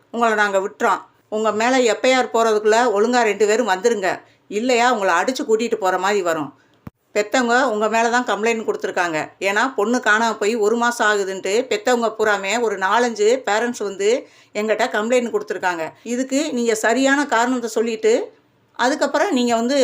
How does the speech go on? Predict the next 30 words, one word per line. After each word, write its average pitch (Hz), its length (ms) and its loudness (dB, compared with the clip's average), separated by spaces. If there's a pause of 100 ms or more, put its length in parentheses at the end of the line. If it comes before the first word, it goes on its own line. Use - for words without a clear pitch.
(140)
உங்க 214 180 -2
வேலையை 233 320 2
கவனிக்கலாம், 202 580 -2
அது 220 220 2
வரையும் 240 420 0
இந்த 214 180 0
ஆபீஸ்ல 233 480 2
ஒர்க் 214 280 -2
நடக்கக்கூடாது 190 640 -2 (400)
அப்படின்னு 196 380 -2
சொல்லி 208 160 -4
சொல்றாங்க. 196 420 -2 (480)
"என்ன 233 260 0
சார், 262 300 2 (360)
எந்த 262 320 0 (180)
எவிடன்ஸுமே 269 560 0
இல்லாம 247 340 2
நீங்க 254 280 0
பாட்டுக்கா 262 380 -2
என்னமோ 247 480 0
பொண்ணை 240 260 0
காணா, 240 320 2
பொண்ணை 247 280 -2
கடத்துனீங்க, 233 440 -4
அப்படி 233 280 -2
இப்படின்னு 240 300 -6
பேசுறீங்க?" 202 440 -2 (480)
அப்படின்னு 220 420 -2
ராகவ் 226 400 2
கேட்குறாரு. 208 520 0